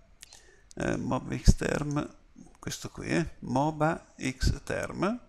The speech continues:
Personal Edition, che è gratuito.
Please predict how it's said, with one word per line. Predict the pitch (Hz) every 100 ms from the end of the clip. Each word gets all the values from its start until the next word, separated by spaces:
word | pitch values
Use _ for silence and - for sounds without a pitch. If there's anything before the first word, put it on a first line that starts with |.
| - - - - - -
Personal | 135 131 - 127 123
Edition, | 185 196 208 - 226 269 -
che | - -
è |
gratuito. | - 165 165 185 208 202 226